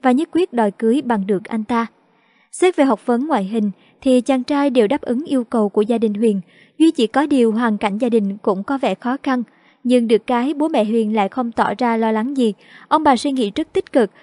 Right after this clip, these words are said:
rằng giàu hay nghèo là do bàn tay lao động mà ra, chứ không phải chỉ ngồi chờ vào việc thừa hưởng từ gia đình. Sau khi kết hôn, nhờ bố mẹ Huyền hỗ trợ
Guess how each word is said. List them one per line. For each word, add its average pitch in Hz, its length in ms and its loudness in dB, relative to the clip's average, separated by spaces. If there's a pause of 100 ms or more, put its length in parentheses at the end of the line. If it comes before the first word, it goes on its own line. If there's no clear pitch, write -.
(140)
rằng 240 280 0
giàu 240 140 2
hay 285 140 -4
nghèo 240 280 0
là 220 120 2
do 254 220 -2
bàn 220 260 -2
tay 233 140 -2
lao 226 140 -2
động 190 200 -2
mà 196 100 -4
ra, 226 280 -2 (340)
chứ 339 120 4
không 302 180 0
phải 254 440 -2
chỉ 208 140 -4
ngồi 214 200 0
chờ 214 320 2 (320)
vào 240 140 6
việc 214 240 0 (200)
thừa 226 220 2
hưởng 208 360 -4
từ 247 120 -2
gia 214 180 -2
đình. 202 180 0 (680)
Sau 233 200 0
khi 233 160 0
kết 311 220 -4
hôn, 247 200 2 (380)
nhờ 269 140 6
bố 294 120 2
mẹ 262 200 0
Huyền 214 260 -2
hỗ 208 180 0
trợ 196 180 0